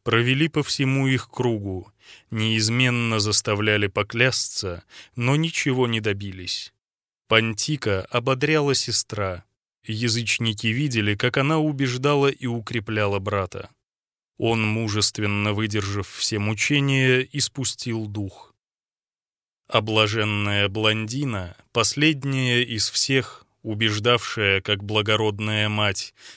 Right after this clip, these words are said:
своих детей и проводившая их победителей к царю,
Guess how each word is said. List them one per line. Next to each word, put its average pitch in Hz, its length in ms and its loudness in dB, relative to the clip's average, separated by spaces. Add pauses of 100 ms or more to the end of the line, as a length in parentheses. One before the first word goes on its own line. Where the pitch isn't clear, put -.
своих 104 560 2
детей 104 640 -2 (100)
и 113 120 -4
проводившая 104 920 0
их 110 400 -8
победителей 104 880 -6
к - 160 -14
царю, 127 480 0